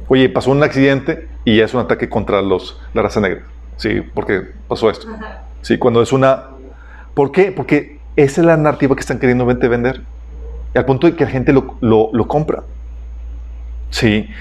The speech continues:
Speaker 1: Y eso está causando graves problemas de división. ¿Por qué? Eh, porque no dejan de fa-, de enfatizar ese paradigma,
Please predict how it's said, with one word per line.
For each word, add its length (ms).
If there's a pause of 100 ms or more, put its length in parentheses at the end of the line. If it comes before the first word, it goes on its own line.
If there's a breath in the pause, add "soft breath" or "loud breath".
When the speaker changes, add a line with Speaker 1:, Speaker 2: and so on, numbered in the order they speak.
(320 loud breath)
Speaker 1:
Y 200
eso 200
está 160
causando 560 (800 loud breath)
graves 540
problemas 400
de 60
división. 440 (1900)
¿Por 140
qué? 360 (680 loud breath)
Eh, 580 (1040)
porque 180
no 140
dejan 240
de 80
fa-, 280
de 160
enfatizar 680 (260)
ese 240
paradigma, 440